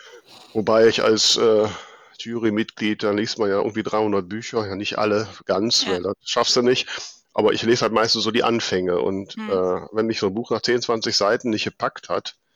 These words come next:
Speaker 1: oder ich nicht zumindest das Gefühl hab, das könnte mich packen,
Speaker 2: Mhm.
Speaker 1: dann ist das raus, ne?
Speaker 2: Ja, ja.
Speaker 1: Und, äh, und wenn da so ein Prolog vor ist und ich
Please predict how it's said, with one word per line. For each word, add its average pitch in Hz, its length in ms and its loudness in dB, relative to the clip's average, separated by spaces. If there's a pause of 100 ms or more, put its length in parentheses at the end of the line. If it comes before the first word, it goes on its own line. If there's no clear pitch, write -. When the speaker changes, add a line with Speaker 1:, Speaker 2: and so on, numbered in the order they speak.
(480)
Speaker 1:
oder 101 180 -4
ich 101 140 -6
nicht 104 120 -8
zumindest 110 360 0
das - 240 -8
Gefühl 147 300 -4
hab, 113 120 0
das - 160 -6
könnte 131 280 0
mich - 200 -4
packen, 117 460 0 (100)
Speaker 2:
Mhm. 226 320 -10
Speaker 1:
dann 95 240 -4
ist - 160 -8
das 101 140 -6
raus, 104 560 0
ne? 117 260 -12
Speaker 2:
Ja, - 60 -12
ja. 196 140 -4
Speaker 1:
Und, 175 240 -6 (120)
äh, 92 280 -12 (640)
und 101 160 -10
wenn 101 120 2
da 117 100 2
so 101 80 -2
ein 101 80 -4
Prolog 104 420 0
vor 143 240 2
ist 131 140 2
und 110 100 -2
ich 107 240 -4